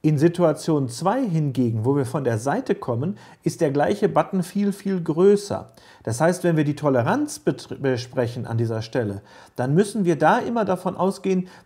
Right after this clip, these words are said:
dass wir dann die Buttongröße in Zeigerichtung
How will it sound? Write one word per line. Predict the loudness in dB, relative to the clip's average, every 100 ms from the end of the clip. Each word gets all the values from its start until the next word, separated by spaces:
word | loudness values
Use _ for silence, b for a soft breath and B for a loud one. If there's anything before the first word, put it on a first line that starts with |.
| -2
dass | -2 2
wir | 2
dann | 2 0
die | 0
Buttongröße | 0 -2 -2 -2 0 2 2 2 0 0 B B _ 0
in | 0 0 -4 -16
Zeigerichtung | -6 0 2 2 4 4 2 0 -2 -2